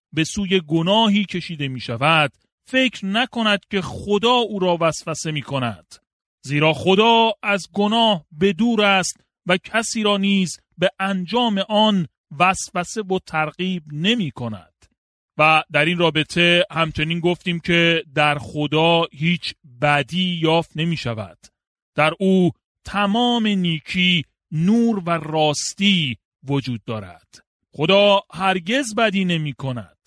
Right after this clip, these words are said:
اجازه دهید در اینجا به نکته‌ای در ارتباط با خداشناسی اشاره کنم. عیسی مسیح نمی توانست گناه کند. عیسی مسیح کاملاً بدون گناه بود. شاید کسی در اینجا بپرسد:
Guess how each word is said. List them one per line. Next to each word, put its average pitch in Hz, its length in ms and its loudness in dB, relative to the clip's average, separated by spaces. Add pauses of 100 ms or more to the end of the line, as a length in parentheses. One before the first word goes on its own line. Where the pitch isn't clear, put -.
(480)
اجازه 262 360 0
دهید 226 340 0
در 175 140 2
اینجا 180 560 2 (140)
به 160 100 2
نکته‌ای 208 680 -2
در 160 240 2 (100)
ارتباط 147 600 -4
با 185 560 2
خداشناسی 135 880 -4
اشاره 110 280 -6
کنم. 95 340 -14 (440)
عیسی 247 840 2
مسیح 185 720 -2 (100)
نمی 170 380 0
توانست 123 600 -8
گناه 120 320 -8
کند. 107 480 -14 (440)
عیسی 180 320 0
مسیح 185 540 0 (180)
کاملاً 185 880 -4 (100)
بدون 220 460 0
گناه 156 360 -2
بود. 127 360 -12 (460)
شاید 196 300 4
کسی 208 280 -2
در 190 120 2
اینجا 175 220 -2
بپرسد: 196 600 0